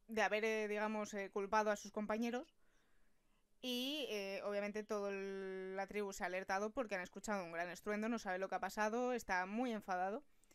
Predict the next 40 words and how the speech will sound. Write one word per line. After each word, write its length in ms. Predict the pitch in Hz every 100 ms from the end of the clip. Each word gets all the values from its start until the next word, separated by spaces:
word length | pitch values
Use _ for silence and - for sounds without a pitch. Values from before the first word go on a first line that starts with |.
| - _ - - - -
Y 360 | 254 277 311 - 220
prácticamente, 1120 | 220 226 240 220 214 220 233 247 226 180 175
eh, 40 | 170
según 320 | - 165 196
se 100 | 214
lo 180 | 196 196
tiendes 280 | 202 202 190
para 480 | 196 190 185 190 190
coger 320 | 190 190 190
el 580 | 190 185 185 185 185 180
palito, 400 | 196 220 208 254 - - - - _ - -
el, 240 | - 170
el, 360 | 160 170 165 165 -
el 140 | - 185
amuleto, 420 | 190 202 254 254 - - - -
voy 160 | 220
a 80 | 240
tirar, 260 | 196 202 247 - -
¿vale? 240 | - - - - - - - -
Voy 120 | 208
a 40 | 208
tirar 180 | 202 202
con 100 | 202
tres 160 | 202
dados 220 | 196 196 240
porque 180 | 214
has 100 | 175
usado 720 | 185 196 185 185 185 180 185 180
el 100 | 185
polvo, 320 | 220 208 214
has 100 | 214
usado 260 | 185 185 175
los 220 | 185 180
animales, 520 | 180 185 208 208 214
has 120 | 208
usado 200 | 180 180
un 80 | 185
poco 400 | 190 180 185 185
de 100 | 185
todo. 280 | 190 226 269